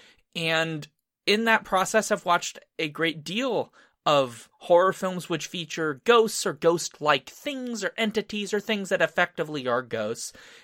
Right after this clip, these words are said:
And I've also watched throughout my life, as I was thinking about this episode, a lot of movies that are also about ghosts that are not really about scary ghosts, per se, uh,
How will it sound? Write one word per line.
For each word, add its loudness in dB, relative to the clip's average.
And 4
I've 2
also 2
watched -2
throughout 2
my 4
life, -2
as 0
I 4
was -2
thinking -6
about 0
this -4
episode, -2
a 2
lot 4
of 0
movies -4
that 0
are 2
also 2
about 0
ghosts 0
that 0
are 0
not 0
really -2
about 0
scary 0
ghosts, -4
per 2
se, 0
uh, 4